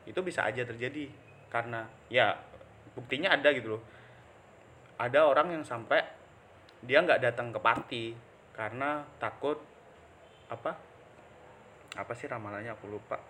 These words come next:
Jadi ada di, ya itu di tulisan itu yang aku tulis. Eh, yang aku tulis, yang aku baca. <laughs> Aku grogi. <laughs> Yang aku baca. Yang aku baca, itu bahkan sampai ada orang yang itu membatasi aktivitasnya karena ada,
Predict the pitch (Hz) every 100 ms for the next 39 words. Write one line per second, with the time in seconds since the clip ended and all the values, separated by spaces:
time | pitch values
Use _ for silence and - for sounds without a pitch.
0 | - - 123 135 123 135 123 113 110 -
1 | - - 110 107 127 107 107 113 120 110
2 | 110 113 110 104 107 - 110 110 113 -
3 | - - - 123 117 110 - - 104 101
4 | - 110 110 117 101 - 120 196 - -
5 | - 202 127 117 - 127 143 120 123 165
6 | - - - - - 392 330 - 208 143
7 | 180 147 - 151 143 175 - - 131 -
8 | - 539 494 359 - 139 131 131 135 104
9 | 104 147 180 - - - - 117 131 170
10 | 151 175 185 165 - 123 135 123 147 185
11 | 165 151 143 120 123 165 156 160 156 127
12 | 120 123 - 110 - 131 120 110 147 147
13 | 135 123 117